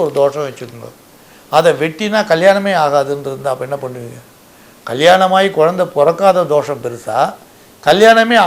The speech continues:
ஆகாம போற தோஷம் பெருசா? எதுக்கு சொல்ல வரோன்னா, தோஷத்துல கூட சின்ன தோஷம், பெரிய தோஷம் பார்க்கணும். இப்ப அப்படி பார்க்கும்போது,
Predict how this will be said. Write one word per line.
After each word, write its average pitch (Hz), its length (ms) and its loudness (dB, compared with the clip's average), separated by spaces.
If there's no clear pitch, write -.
ஆகாம 220 440 4
போற 170 140 0
தோஷம் 147 320 -4
பெருசா? - 300 -12
எதுக்கு 214 280 0
சொல்ல 175 200 -2
வரோன்னா, 185 220 -2
தோஷத்துல 175 540 0
கூட 180 120 -6
சின்ன 185 280 -2
தோஷம், 165 340 -4
பெரிய 151 160 -4
தோஷம் 139 300 -8
பார்க்கணும். - 320 -16
இப்ப 175 180 -4
அப்படி 165 160 -4
பார்க்கும்போது, 170 500 -2